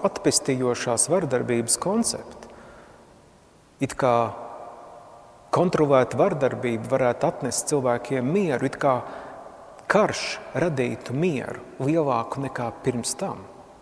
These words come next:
Jo tie bija svētki, jūs jau zinat, ar asiņainiem dzīvnieku upuriem. Un patiesībā uz šī vardarbības viļņa esot pavērst to pret kādu konkrētu cilvēku jau vairs nebija pārāk sarežģīti.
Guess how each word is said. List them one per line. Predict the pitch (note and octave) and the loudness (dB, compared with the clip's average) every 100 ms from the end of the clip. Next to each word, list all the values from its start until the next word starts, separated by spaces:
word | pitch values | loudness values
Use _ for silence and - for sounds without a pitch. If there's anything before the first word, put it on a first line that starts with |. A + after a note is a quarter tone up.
| - - - - - - _ _ _ - | -20 -20 -20 -20 -20 -20 _ _ _ -2
Jo | C3 C3 | 0 4
tie | E3 | 4
bija | D3 C3+ | 4 4
svētki, | - G3+ D#3 - - - - | 4 6 6 4 -4 -12 -6
jūs | C#3 C#3+ | -2 -2
jau | D3 | -2
zinat, | B2+ F#3+ E3 A2 - | 2 2 2 -2 -4
ar | A#2+ - - - E3 | -2 -2 -6 4 6
asiņainiem | - E3+ D3 C3 B2+ B2 A#2 | 8 4 4 2 2 2 2
dzīvnieku | D#3+ D#3 B2+ A2+ A3 | 2 2 0 0 -2
upuriem. | - G#2+ F#2+ - - - - - - - - - - _ - _ _ - - - | -4 -8 -10 -12 -16 -20 -20 -20 -20 -20 -20 -20 -20 _ -20 _ _ -20 -20 -4
Un | A3+ A3 | -2 2
patiesībā | D4 A#3+ G#3+ G3+ F3 F3 | 4 4 4 4 4 4
uz | F#3+ - | 4 2
šī | E3 | 2
vardarbības | C#3+ G3 B3+ F3+ C#3+ C#3 C3+ B2 - | 2 2 2 2 2 2 2 0 -2
viļņa | A3+ F#3 D3 A#3+ | 0 0 2 0
esot | - E3 B2 - - - - | 0 2 0 -2 -16 -18 -10
pavērst | F3 A#3 F#3+ C#3 A#2 - - | -4 0 4 4 2 -2 2
to | F#3+ | 4
pret | G3 D3 - | 4 0 -2
kādu | F#3 F3 B2 G#2+ | -2 0 0 0
konkrētu | - A3+ C#4+ G#3 C3 - - | 2 2 2 0 -2 -2 -2
cilvēku | E3 D3+ A#2+ A2+ - | 0 2 2 0 2
jau | D#3+ D#3 | 2 4
vairs | F3 E3 D3 | 4 2 -2
nebija | A3+ D#3 A2 | 0 0 -2
pārāk | C#3+ D#3 B2+ - | -4 -2 -2 -2
sarežģīti. | F#3+ E3+ A2 G2+ - - | -4 -4 -6 -10 -14 -18